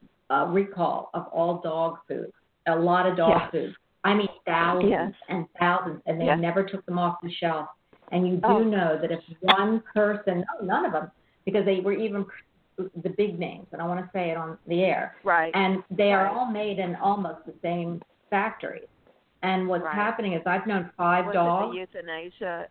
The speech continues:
Speaker 2: the euthanasia drug that had gotten into the feed? Was it that one?
Speaker 1: I, I don't know what it was, but they showed me the food. And what is happening is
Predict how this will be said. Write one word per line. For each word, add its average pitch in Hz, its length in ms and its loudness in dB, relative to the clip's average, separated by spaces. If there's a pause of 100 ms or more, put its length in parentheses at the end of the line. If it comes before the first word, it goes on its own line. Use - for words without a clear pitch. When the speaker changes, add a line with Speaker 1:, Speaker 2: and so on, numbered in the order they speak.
Speaker 2:
the 185 100 -6
euthanasia 170 720 -4
drug 160 340 0 (140)
that 160 200 0
had 180 240 -2
gotten 165 280 -2
into 170 300 -6
the 160 180 -4
feed? 160 340 0
Was 170 220 0
it - 120 -6
that 160 280 0
one? 180 200 -4 (600)
Speaker 1:
I, 190 420 2
I 185 220 0
don't 185 300 0
know 175 100 0
what 175 220 2
it 170 80 0
was, 156 260 0
but - 120 -12
they 165 120 -2 (140)
showed 170 260 0
me 170 140 -2
the 175 260 -6
food. 180 280 2
And 175 260 2
what 170 140 4
is - 120 -8
happening 185 520 -4
is 160 100 -6